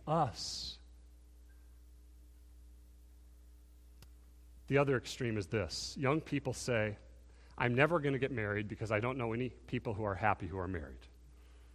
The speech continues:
We don't want that to be what you think, and we don't want that to be what you see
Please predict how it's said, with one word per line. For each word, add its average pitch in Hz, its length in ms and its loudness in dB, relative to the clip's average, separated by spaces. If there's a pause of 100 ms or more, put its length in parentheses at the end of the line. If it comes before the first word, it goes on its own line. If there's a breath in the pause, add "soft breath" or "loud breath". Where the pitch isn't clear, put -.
(560 soft breath)
We 123 100 2
don't 135 180 2
want 120 360 0
that 110 340 2
to 117 80 -6
be 110 340 -2 (140)
what 117 140 -8
you 98 100 -8
think, 135 340 -4
and 113 120 -2
we 143 100 2
don't 160 160 2
want 135 240 0
that 123 200 0
to 127 80 -4
be 110 120 -2
what 117 160 -2
you 107 80 -2
see 101 540 -4